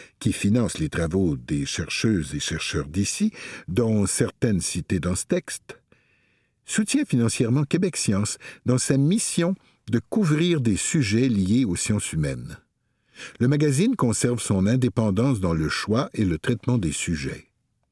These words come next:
L'effet wow! L'émerveillement fait partie des émotions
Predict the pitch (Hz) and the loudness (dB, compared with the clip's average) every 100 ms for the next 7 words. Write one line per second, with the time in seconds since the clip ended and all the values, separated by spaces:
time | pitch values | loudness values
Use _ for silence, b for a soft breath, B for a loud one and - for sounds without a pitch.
0 | _ _ _ b b b - 113 160 - | _ _ _ b b b 0 2 2 0
1 | 170 185 _ _ _ _ - 120 110 104 | -2 -2 _ _ _ _ -14 -6 0 0
2 | - - - _ _ _ _ _ _ _ | -2 -8 -16 _ _ _ _ _ _ _
3 | _ _ _ _ _ _ _ _ _ - | _ _ _ _ _ _ _ _ _ 0
4 | 131 143 123 117 117 113 131 139 - _ | 2 2 2 2 4 2 2 0 -6 _
5 | _ _ _ _ _ _ - 226 - _ | _ _ _ _ _ _ -4 -4 -4 _
6 | 196 - - - 139 90 76 107 107 98 | -4 -4 -6 -2 0 0 0 0 2 0
7 | - - 113 | -2 -4 -4